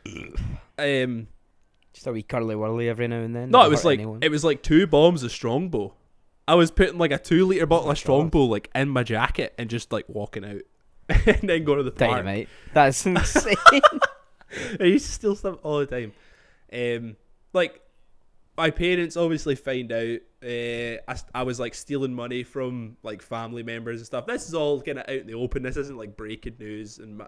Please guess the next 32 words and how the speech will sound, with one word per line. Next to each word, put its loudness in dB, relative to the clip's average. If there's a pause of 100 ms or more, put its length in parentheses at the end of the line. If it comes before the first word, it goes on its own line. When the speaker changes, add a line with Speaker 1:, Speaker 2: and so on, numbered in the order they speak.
Speaker 1:
it's -18
gonna -10
shock -10
my -12
family -10
or -8
anything. -10 (260)
This 0
is -8
all, 2
like, 0
Speaker 2:
It'd 0
be -2
Speaker 1:
known. 4
Speaker 2:
shocking 10
me. 2
It's 0
breaking 4
news 4
to 0
me. 2
Speaker 1:
Yeah, 10 (360)
yeah. 6 (360)
<laughs> -18
So, -2
yeah, -4
I -6
stole, -2
I -10
stole -6
money -4
from, -6